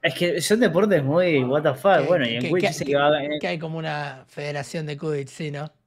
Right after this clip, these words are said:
Speaker 1: Hay una federación de Quidditch, amigo. Y, o sea, siendo lo amateur que es, ahí se juntan todos los fines de
Speaker 2: Sí,
Speaker 1: semana a
Speaker 2: sí,
Speaker 1: jugar
Speaker 2: sí,
Speaker 1: Quidditch,
Speaker 2: sí, sí.
Speaker 1: amigo.
Speaker 2: Y
Speaker 1: Y yo me
Speaker 2: bueno.
Speaker 1: digo, what the fuck.
Speaker 2: Y bueno, y sí.
Speaker 1: Bueno,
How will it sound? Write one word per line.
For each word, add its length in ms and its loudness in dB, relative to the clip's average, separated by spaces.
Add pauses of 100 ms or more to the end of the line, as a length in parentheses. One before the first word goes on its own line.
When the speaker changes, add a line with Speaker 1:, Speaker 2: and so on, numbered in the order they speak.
(380)
Speaker 1:
Hay 80 6
una 180 6
federación 480 4
de 100 2
Quidditch, 340 2
amigo. 460 0
Y, 340 2
o 140 4
sea, 260 2
siendo 400 6
lo 60 8
amateur 440 4
que 160 4
es, 180 -2
ahí 280 2
se 140 -4
juntan 460 4
todos 160 6
los 160 6
fines 260 0
de 80 0
Speaker 2:
Sí, 40 2
Speaker 1:
semana 140 4
a 80 4
Speaker 2:
sí, 60 -2
Speaker 1:
jugar 180 2
Speaker 2:
sí, 100 -4
Speaker 1:
Quidditch, 380 2
Speaker 2:
sí, 80 -2
sí. 60 4
Speaker 1:
amigo. 260 2
Speaker 2:
Y 40 0
Speaker 1:
Y 20 -2
yo 60 -2
me 80 -4
Speaker 2:
bueno. 100 -2
Speaker 1:
digo, 180 -2
what 180 -2
the 100 2
fuck. 280 -4
Speaker 2:
Y 40 4
bueno, 400 0 (320)
y 100 -8
sí. 260 -6 (340)
Speaker 1:
Bueno, 220 4